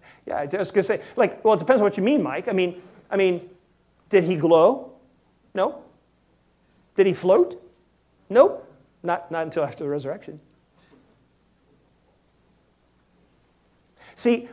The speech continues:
part of the reason they crucified him is 'cause they were expecting a Messiah, and he didn't look anything like a Messiah. He looked just like a guy. In one sense, his body was absolutely flesh and blood, just like us. It had to be for him to die in our place.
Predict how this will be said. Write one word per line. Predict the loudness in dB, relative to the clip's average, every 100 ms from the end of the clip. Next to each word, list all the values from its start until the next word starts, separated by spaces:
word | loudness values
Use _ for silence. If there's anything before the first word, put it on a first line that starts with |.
| 2
part | 4 6
of |
the |
reason | 4 4 2
they | 2
crucified | 4 4 4 4 4
him | 4
is | 2
'cause | 0 2
they | 2
were | 2
expecting | 2 2 2 0
a | 0
Messiah, | 0 0 0 0
and | 0
he | 0
didn't | 0 2
look | 0 2
anything | 0 0 0
like | 0
a | 0
Messiah. | 0 0 2
He | 2 4
looked | 4 4
just | 0
like | 2 2 2 -4 -20 -20 -20 _ _ -2
a |
guy. | 0 2 0 -2 -6 -10 -16 _ _ _ _ _ _ _ _ _
In | 2 2 2
one | 2 0 0
sense, | -4 -6 -6
his | -6 -4
body | 0 0 0 -2
was | -4 -6 -4
absolutely | 0 0 -2 -6 -4 -4
flesh | -6 -4 -4 -6
and | -6
blood, | -6 -6
just | -10 -10
like | -12 -10
us. | -12 -10
It | -12
had | -4 -2 0
to | -2
be | -6 -10
for | -12 -10
him | -10
to | -10
die | -10 -10
in | -12
our | -16
place. | -18 -20 -20